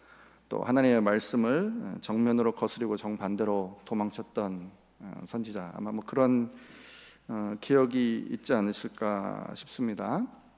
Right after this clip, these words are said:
아, 그래서 오늘도 제목이 이제 도망간 선지자입니다.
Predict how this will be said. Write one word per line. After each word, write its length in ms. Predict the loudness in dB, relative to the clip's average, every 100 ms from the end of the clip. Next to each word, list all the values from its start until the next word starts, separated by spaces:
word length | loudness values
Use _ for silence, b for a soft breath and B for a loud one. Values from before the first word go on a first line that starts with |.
| _ _ _ _ _ -16 B B B B B B B
아, 380 | -10 -8 -6 -8 -8
그래서 240 | -6 0
오늘도 300 | 4 4 2
제목이 360 | 2 4 4 2
이제 140 | -2
도망간 540 | 2 8 8 10 8 8
선지자입니다. 560 | 4 4 2 0 -6